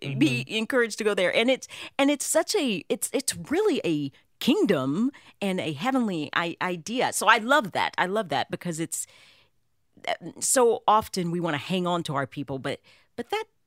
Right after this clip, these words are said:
Speaker 1: that's a kind of a, I think, a missional way of thinking about,
Speaker 2: Mm.
Speaker 1: um, our relationships with one another. So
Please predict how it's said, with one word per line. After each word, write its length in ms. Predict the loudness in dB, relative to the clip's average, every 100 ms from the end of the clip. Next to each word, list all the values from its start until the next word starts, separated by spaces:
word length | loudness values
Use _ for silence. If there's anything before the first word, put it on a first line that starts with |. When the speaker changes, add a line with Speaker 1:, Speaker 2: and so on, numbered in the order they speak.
| -8
Speaker 1:
that's 200 | -6 -2
a 200 | -2 -4
kind 240 | -6 -8
of 80 | -4
a, 280 | -6 -6 -10 -16 -20 -20 _ _ _ -20 _ -14
I 80 | -10
think, 180 | -4 -2
a 80 |
missional 720 | 0 4 4 4 0 0 0
way 480 | 0 0 0 -2 -4 -4
of 180 | -6
thinking 640 | -8 -6 -4 -4 -4 -4 -6
about, 440 | -4 -4 -4 -6 -10 -18 -20 -20 _ -6
Speaker 2:
Mm. 60 |
Speaker 1:
um, 460 | -4 -4 -6 -8 -10 -14 -16 _ _ _ _ _ _ -2
our 140 | 0
relationships 640 | -2 -4 -4 -4 -4 -8 -8
with 180 | -6 -4
one 160 | -6 -4
another. 440 | -6 -6 -6 -8 -12 -16 -14 -16 -10
So 420 | -2 2 2 0